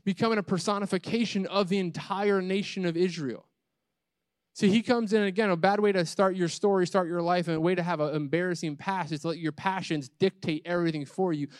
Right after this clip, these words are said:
A second way is to just make sure that you're always the smartest person in the room.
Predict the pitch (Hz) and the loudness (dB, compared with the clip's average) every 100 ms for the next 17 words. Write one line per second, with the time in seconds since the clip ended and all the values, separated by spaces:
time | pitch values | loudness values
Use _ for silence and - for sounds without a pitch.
0 | - 170 - 208 220 180 175 160 151 160 | -2 0 2 2 2 0 2 2 0 -4
1 | 165 175 165 - 165 156 165 175 165 156 | -2 -4 -4 -2 -2 2 4 4 4 0
2 | 147 - 160 147 143 170 151 147 139 127 | -4 -6 -6 -6 -6 -6 -6 -6 -8 -6
3 | 139 110 | -6 -8